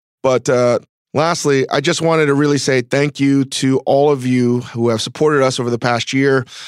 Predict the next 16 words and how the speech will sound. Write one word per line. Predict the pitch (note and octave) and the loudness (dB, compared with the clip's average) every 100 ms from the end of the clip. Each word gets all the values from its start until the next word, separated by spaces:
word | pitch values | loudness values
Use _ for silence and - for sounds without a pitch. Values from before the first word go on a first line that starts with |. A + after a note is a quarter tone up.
| - - _ - | -20 -20 _ -4
We | D3 | -2
started | C3+ - F3 F#3 C#3+ | 0 2 2 2 0
doing | E3 D#3+ | 2 2
the | D3 C#3 - _ | 2 2 0 _
pre-opening | - A3 G#3 F3 D#3+ | -4 0 2 2 2
diaries, | D3 C#3 C#3 C3+ B2 | 2 4 4 2 0
like, | C3 G#2 _ | -2 -4 _
December | - B2+ - C3+ C#3 D3 C#3+ | -6 -6 -2 0 0 2 0
of | A#2+ | 0
two | - D3+ | -2 -2
thousand | C#3+ C3+ B2 A#2 | 0 0 -2 -6
seventeen | - C3 A#2+ A#2 - C3 B2+ B2+ B2 A#2 - - - _ _ | -2 -2 -2 -4 -6 -4 -2 -2 -2 -6 -12 -20 -20 _ _
and | C#3 C3+ B2+ | -2 2 2
just | B2 C3+ A2 | 0 -2 0
banking | C3 C#3+ C3+ B2+ | 0 0 0 0
them, | A#2 A2 A2 G#2+ G2+ | 0 0 0 -2 -6